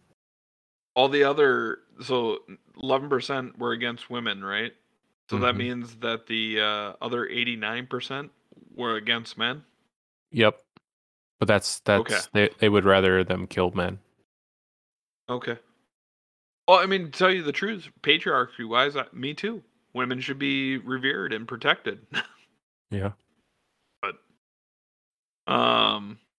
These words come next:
Speaker 1: all right, this one, I, I, it kinda goes back to what we were talking about, but <laughs> I, I just thought that this was so, um, asinine that it, that it was said. Uh, "After clinching the Senate,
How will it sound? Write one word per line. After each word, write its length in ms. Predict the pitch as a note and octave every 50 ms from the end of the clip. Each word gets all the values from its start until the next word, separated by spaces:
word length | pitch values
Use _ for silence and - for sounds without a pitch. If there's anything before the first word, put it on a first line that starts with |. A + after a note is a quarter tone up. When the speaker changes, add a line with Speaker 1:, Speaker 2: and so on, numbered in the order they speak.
| _ _ _ _ _ _ _ _ _ _ _ _ _ _ _ _ _ _ _ _ _ _ _ _ _ _ _ _ _ _ _ _ _ _ _ -
Speaker 1:
all 80 | - B2+
right, 260 | B2 A#2 A2+ A2 - A#2+
this 180 | C3 C3+ -
one, 120 | F3 D#3 D3+
I, 200 | C#3+ C3+ B2 B2 - -
I, 220 | - B2 B2 G#2 - - _ _ _ _ _ _ _ _ _ _ _ _
it 100 | - A#2
kinda 220 | - - C3+ B2+ A#2
goes 200 | A#2+ A#2 A2+ A#2
back 220 | - A#2+ A2+ A2 -
to 60 | A2+
what 160 | A2 G#2+ D2+
we 80 | G#2+ A#2+
were 80 | A2 A2+
talking 300 | - A2+ A2 A2 - B2+
about, 260 | C3 C3+ B2+ B2+ C3
but 120 | A#2 A2
<laughs> 20 | A2+
I, 80 | - - - - -
I 120 | - C3
just 220 | B2+ C3+ C3 B2 -
thought 200 | C3 A#2+ A2+ A2+
that 180 | B2 A#2 G#2+ G2+
this 180 | A#2 A2+ - -
was 160 | A2 A2 -
so, 640 | - - A2+ A2+ A2+ A#2 A#2 A2+ A2+ A2+ A2+ G#2+ _ _ _ _ _ _ _ _ _ _ _ _ _ _ _ - -
um, 680 | - A#2+ B2 - - - - - - - F2+ - B2 _ _ _ _ _ - -
asinine 800 | B2 A#2+ A#2 - C3 B2 B2 B2 B2+ B2+ B2+ C3 C#3 C#3+ C#3+ _ _ _ _ _ _ _ _ _ _ _ -
that 100 | A#2+ A#2+
it, 160 | A#2+ A2+ -
that 140 | G#2+ A2+ A2+
it 80 | A2 -
was 140 | - B2+ -
said. 400 | - A2+ A2+ A#2 B2 C#3+ C#3 C3 _ _ _ _ _ _ _ _ _ _ _ _ _ _ -
Uh, 320 | A#2+ A#2+ A2+ G#2 D#2+ - - _ _ _ -
"After 360 | A#2+ B2+ C#3 - - F3 D3
clinching 460 | - - - D3+ D3+ D3 - D3+ C#3
the 80 | B2 A#2+
Senate, 380 | - - C#3+ C3+ A#2+ A2+ G#2+